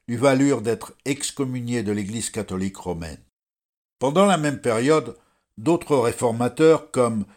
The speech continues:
Udrich Zwingli à Zurich et Jean Calvin à Genève, se séparèrent eux aussi de l'Église catholique et commencèrent à élaborer une théologie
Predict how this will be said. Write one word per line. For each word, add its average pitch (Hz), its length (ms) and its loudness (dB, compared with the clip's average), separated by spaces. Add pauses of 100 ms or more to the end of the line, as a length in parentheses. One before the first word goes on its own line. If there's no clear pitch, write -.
(300)
Udrich 127 580 0
Zwingli 123 580 0
à 101 140 0
Zurich 113 580 -2
et 104 140 -4
Jean 123 240 0
Calvin 117 640 -2
à 104 100 0
Genève, 113 480 -4 (600)
se - 180 -4
séparèrent 156 640 4
eux - 20 4
aussi 139 300 0
de 123 80 -2
l'Église 120 360 -4
catholique 120 600 -4 (320)
et 127 140 -10
commencèrent 165 520 0
à 139 120 4
élaborer 131 840 2
une 117 160 -8
théologie 131 800 0